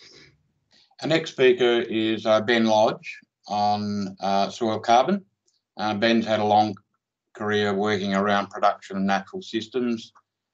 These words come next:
um, focused on aligning land use with, with, uh, land systems,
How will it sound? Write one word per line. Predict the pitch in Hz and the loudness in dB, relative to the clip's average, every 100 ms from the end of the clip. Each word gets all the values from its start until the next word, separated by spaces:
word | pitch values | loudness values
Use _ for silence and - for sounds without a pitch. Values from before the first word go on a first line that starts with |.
| _ _ - | _ _ -6
um, | 90 92 95 95 95 | -2 0 0 0 -2
focused | 95 104 101 98 - | -2 0 0 -2 -6
on | 92 | -2
aligning | 98 98 98 92 | 0 2 0 -2
land | 90 101 104 101 | 0 0 0 -2
use | 98 98 95 - - | -2 -2 -6 -10 -4
with, | 110 120 - - - _ _ | 2 2 0 -18 -20 _ _
with, | 110 113 110 95 | -4 -2 -2 -2
uh, | 101 95 | 0 0
land | 107 113 117 110 | 0 0 0 0
systems, | 127 127 - 170 160 | -4 -4 -6 -8 -10